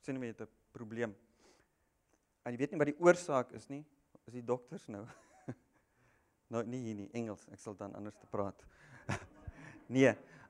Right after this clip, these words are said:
as die dokter nie weet wat die oorsaak is nie, kan hy altyd pille g-,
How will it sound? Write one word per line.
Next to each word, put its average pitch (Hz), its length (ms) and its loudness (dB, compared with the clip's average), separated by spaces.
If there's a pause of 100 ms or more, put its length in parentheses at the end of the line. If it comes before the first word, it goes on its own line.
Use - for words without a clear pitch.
(180)
as 151 180 12
die 156 140 10
dokter 190 540 10 (760)
nie 160 240 0
weet 165 160 10
wat 143 160 8
die - 80 -6
oorsaak 147 460 4
is 120 100 -10
nie, - 80 -10
kan 156 160 4
hy - 80 4
altyd 170 380 4
pille 170 240 10
g-, - 160 -16